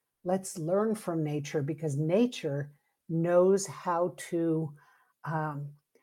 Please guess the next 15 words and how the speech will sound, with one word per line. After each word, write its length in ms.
knows 320
how 240
to 240
regenerate 1000
without 580
sacrificing 1160
our 160
future. 560
And 120
that's 240
what 160
we 120
need 260
to 100
learn. 380